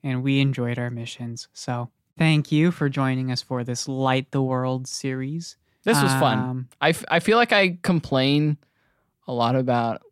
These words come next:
Speaker 2: how hard it is to edit. But, you know, I had fun. I learned a lot. There's a lot of good insights I had. And honestly, focusing on a, a theme has really been beneficial. So that's something I appreciated doing that.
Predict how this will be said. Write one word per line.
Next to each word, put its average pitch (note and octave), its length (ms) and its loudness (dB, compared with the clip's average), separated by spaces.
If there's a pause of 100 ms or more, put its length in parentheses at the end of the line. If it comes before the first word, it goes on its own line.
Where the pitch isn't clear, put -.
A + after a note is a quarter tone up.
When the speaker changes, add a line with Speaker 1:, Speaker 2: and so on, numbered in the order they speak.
(240)
Speaker 2:
how C3+ 100 -10
hard A2 280 -4
it A2 100 -6
is A2 160 -6
to - 160 -12
edit. G#2 460 -4
But, C#3+ 200 2
you G#3+ 100 4
know, B3 320 4
I A#3 360 4 (220)
had D#3 240 0
fun. C3 460 2
I G#2+ 120 -2
learned B2+ 240 2
a A#2 40 0
lot. A2 340 0 (300)
There's C3 80 -6
a A#2 40 -2
lot A2+ 160 0
of A#2 80 -4
good A#2 160 -2
insights A2+ 420 -4
I A#2 80 -2
had. A2+ 380 0
And A#2 320 -2 (140)
honestly, F3 320 2
focusing D#3 500 2
on C3+ 220 4
a, A#2+ 320 4 (240)
a - 60 -6
theme A#2+ 680 0 (800)
has C#3+ 320 -8
really A2+ 480 -4 (160)
been A2+ 160 -2
beneficial. - 680 -6
So - 180 -2
that's G#3 200 4
something D3+ 240 4
I G#2+ 100 4
appreciated G2 640 -4
doing F#2 180 -8
that. - 180 -12